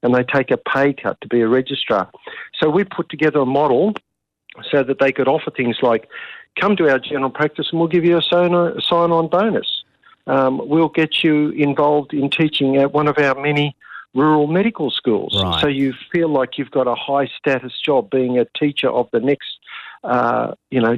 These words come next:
Speaker 1: young doctor.
Speaker 2: And maybe that will
Speaker 1: And
Speaker 2: work. I mean, the health minister, the current health minister, Mark Butler, is blaming the former government for the
Speaker 1: Oh, yeah, they
Speaker 2: crisis
Speaker 1: always
Speaker 2: here.
Speaker 1: do
Speaker 2: And
Speaker 1: that.
Speaker 2: he
Speaker 1: Yeah.
Speaker 2: says, he says that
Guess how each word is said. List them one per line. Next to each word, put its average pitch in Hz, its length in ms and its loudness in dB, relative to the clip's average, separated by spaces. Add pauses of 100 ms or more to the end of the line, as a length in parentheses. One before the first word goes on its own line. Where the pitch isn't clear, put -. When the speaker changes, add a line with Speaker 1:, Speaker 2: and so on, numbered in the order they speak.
Speaker 1:
young 120 320 2
doctor. 120 320 0
Speaker 2:
And 131 100 2
maybe 147 300 2
that 110 180 0
will 143 80 0
Speaker 1:
And 135 160 2
Speaker 2:
work. 98 300 2
I 123 100 -2
mean, 131 200 2
the 120 120 2
health 139 320 0
minister, 110 420 0
the 92 100 -4
current 117 300 0
health 101 280 -4
minister, 95 300 -2
Mark 87 260 -2
Butler, 85 640 -2
is 92 220 -8
blaming 92 420 -2
the 85 80 -6
former 95 400 0
government 85 580 -6
for - 160 -4
the 85 360 0 (180)
Speaker 1:
Oh, 123 240 2
yeah, 117 220 2
they 117 60 0
Speaker 2:
crisis 156 220 2
Speaker 1:
always 170 280 0
Speaker 2:
here. 139 200 0
Speaker 1:
do 131 60 0
Speaker 2:
And 113 160 0
Speaker 1:
that. 117 80 0
Speaker 2:
he 110 60 -2
Speaker 1:
Yeah. 104 40 -4
Speaker 2:
says, 123 560 -2
he 113 160 -2
says 127 520 -2
that 95 320 -4